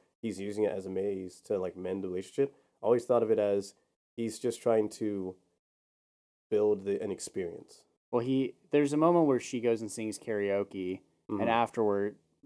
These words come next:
Speaker 2: th-, that's, like, a pretty sad moment too, because
Speaker 1: Oh, yeah.
Speaker 2: she signs them up on a whim to do karaoke together in front of, like, you know, people or
Speaker 1: Yeah.
Speaker 2: whatever, and he won't do it.
Speaker 1: Right.
Speaker 2: He refuses to do it. So she does, she goes up and sings by herself.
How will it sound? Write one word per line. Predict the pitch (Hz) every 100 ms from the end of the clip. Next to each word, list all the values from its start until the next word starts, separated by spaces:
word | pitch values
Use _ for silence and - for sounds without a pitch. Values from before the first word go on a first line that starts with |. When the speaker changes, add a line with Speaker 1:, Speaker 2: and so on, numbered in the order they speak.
| _ 135 135
Speaker 2:
th-, | 147
that's, | 139 147
like, | 117 98
a | 92
pretty | - 107
sad | 92 101 95
moment | 98 87
too, | - 104
because | 92 98 90
Speaker 1:
Oh, | 151
yeah. | 110 92 - _ _
Speaker 2:
she | - 160
signs | 143 139 131
them | 123
up | 117 110 -
on | 113 113
a |
whim | 107 110 107 107 101
to | 101
do | 101
karaoke | - 110 135 143
together | 120 113 107 107
in | 98
front | 107 104
of, |
like, | 101 95 - _ _ _
you | 113
know, | 98 92 - _ _ _ _ _ _
people | 117 107 95
or | 95 95
Speaker 1:
Yeah. |
Speaker 2:
whatever, | 165 110 95 - _ _ _ _
and | 104
he | - 123
won't | 120 107
do | 107 95
it. | 92 101 _ _ -
Speaker 1:
Right. | 117 98
Speaker 2:
He | 117
refuses | 113 107 107
to |
do | 107
it. | 98
So | 107
she | -
does, | 123 117 113 -
she | - 131
goes | 127 117
up | 107
and | 104
sings | 117 104
by | 101
herself. | 95 127 113 107